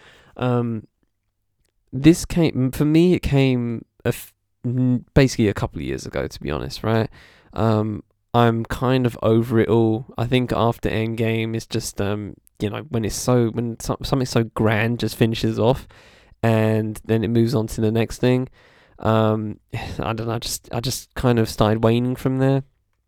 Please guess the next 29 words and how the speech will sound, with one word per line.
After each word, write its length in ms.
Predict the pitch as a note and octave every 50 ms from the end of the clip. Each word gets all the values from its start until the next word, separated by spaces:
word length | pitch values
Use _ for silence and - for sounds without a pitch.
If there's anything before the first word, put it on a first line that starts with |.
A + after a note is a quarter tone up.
| _ _ _ _ _ _ _ - -
You 160 | - B2 B2+
know, 220 | B2 C3 B2+ B2+ A#2+
Black 240 | - B2 A#2+ B2 -
Panther 300 | - B2+ A#2+ B2 - A#2
two 320 | - - - A#2+ A#2 A2+
came 280 | - B2 A#2 A2+ A#2 A2+
out, 220 | A#2 A#2 - -
I 40 | -
watched 340 | A2+ A2+ - - - - -
that, 280 | G#2+ A2+ A2+ G#2 - - - - - - - - - - -
and, 220 | G2 A2 A#2 A#2
you 80 | B2+ A#2+
know, 200 | A#2 A2+ A2+ A2+
while 220 | - A#2 A#2+ A#2+
I 300 | A#2+ A#2+ A#2+ A#2+ A#2 A#2 - _ _ _ _ _ _ _ _ _ _ _ _ _ _ -
liked 420 | - B2 B2+ B2+ B2+ B2+ - - C3+
it 60 | A2+
in 100 | A#2+ A#2+
some 360 | - - - B2+ B2 B2 B2
ways, 720 | A#2+ B2 B2 B2 B2 A#2+ A#2+ A#2+ A#2+ A#2+ A#2 A2+ - - -
I 140 | - A#2+ B2
do 340 | - - B2+ B2 B2 A#2+ A#2+
feel 640 | - - - A2 A2+ A#2 A#2 A#2 A#2 A#2 A2 A2
there's 140 | A2 A2+ -
just, 360 | - A2 G#2+ - - - -
like, 280 | A2+ A2+ A2 G#2+ - -
<sighs> 1300 | - - - _ _ _ _ _ _ _ _ _ _ _ _ _ _ _ _ _ _ _ _ _ _ -
I 440 | - - - - - - - - - - - - - - - - - - - _ _ _ _ _ _ _ _ _ _ _ - - B2
mean, 260 | C3 B2+ B2 B2 -